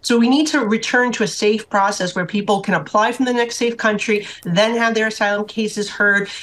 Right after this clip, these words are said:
in a, in a reasonable amount of time, um, here in the United States. Uh, but we should not be doing this catch and release that we're seeing happening where we're releasing people into the interior. It has gotten so bad that if you talk to Customs and Border P-, Protection, and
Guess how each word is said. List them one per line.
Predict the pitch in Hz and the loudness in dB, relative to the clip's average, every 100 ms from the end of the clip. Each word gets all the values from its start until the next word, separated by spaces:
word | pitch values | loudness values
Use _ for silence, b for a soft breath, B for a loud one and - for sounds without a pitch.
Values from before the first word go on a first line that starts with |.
| - | -4
in | 196 | 0
a, | 165 196 | 0 0
in | 180 | 0
a | 170 | 0
reasonable | 175 220 208 208 208 | 2 2 2 2 2
amount | 202 196 | 2 2
of | 196 - | 0 -4
time, | - 294 330 208 165 170 B B B - | -4 0 2 0 -2 -4 B B B 0
um, | 202 190 | 0 2
here | 196 240 | 0 0
in | |
the | 226 | 0
United | 202 196 185 190 185 | 0 0 0 -2 -6
States. | - - 294 151 - B B B | -8 -4 -2 -2 -6 B B B
Uh, | 226 208 | 0 2
but | |
we | 233 | 2
should | 233 277 | 2 2
not | 294 330 | 4 4
be | 339 240 | 2 0
doing | 269 254 | 2 2
this | 202 - | 0 -2
catch | - 226 220 | -2 0 0
and | 226 | 0
release | 190 185 202 208 | 0 0 0 0
that | 208 | 0
we're | 196 | -2
seeing | - - 208 190 | -4 -2 -2 0
happening | 185 196 196 202 190 | 0 0 0 0 0
where | 180 180 | 0 0
we're | 175 175 B B - | 0 -2 B B -2
releasing | 196 220 233 233 | 0 0 0 0
people | 233 208 | 0 2
into | 208 - | 0 0
the | 202 | -2
interior. | 185 - 208 208 | -2 -4 0 0
It | 320 | 0
has | 226 | 2
gotten | 247 233 233 | 2 2 -2
so | - 226 220 175 | -2 0 0 0
bad | 190 180 165 170 | 0 2 0 -2
that | |
if | 202 | -4
you | 226 | -6
talk | - 277 294 | 0 0 0
to | - | -2
Customs | 208 180 190 175 | -2 -2 -2 -2
and | 180 | -2
Border | 165 165 165 | 0 0 0
P-, | 175 156 - | -4 -8 -8
Protection, | - 160 180 156 214 | -6 -2 -2 0 2
and | 214 | 2